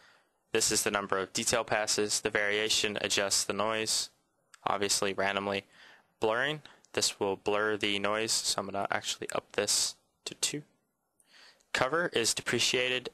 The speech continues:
so don't use it. Never use depreciated stuff. And the sharpness,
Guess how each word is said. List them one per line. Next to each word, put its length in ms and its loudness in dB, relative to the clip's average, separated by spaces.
so 400 2
don't 320 0
use 220 0
it. 120 0
Never 160 0
use 280 0
depreciated 500 -2
stuff. 380 -2
And 320 0
the 60 2
sharpness, 640 2